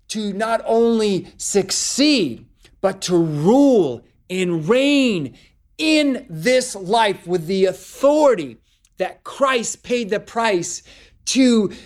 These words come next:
give you. My friends, I am here to tell you that there is so much more than what you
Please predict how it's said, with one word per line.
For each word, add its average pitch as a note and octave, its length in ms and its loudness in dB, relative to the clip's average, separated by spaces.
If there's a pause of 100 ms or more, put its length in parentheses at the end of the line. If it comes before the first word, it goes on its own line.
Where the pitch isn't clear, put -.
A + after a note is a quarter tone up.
(140)
give G#3+ 280 0
you. F3+ 220 0
My G3+ 260 2
friends, C4+ 640 -2 (140)
I C4 200 -2
am C4 180 0
here C4 280 -4
to B3+ 160 -8
tell C#4 340 0
you A3+ 200 0 (260)
that A#3 220 0
there B3 200 0
is A3+ 160 0
so D#4 680 0
much C#4 640 0
more A#3+ 680 4 (240)
than A3 340 -4
what C4+ 360 0 (240)
you C4 420 -4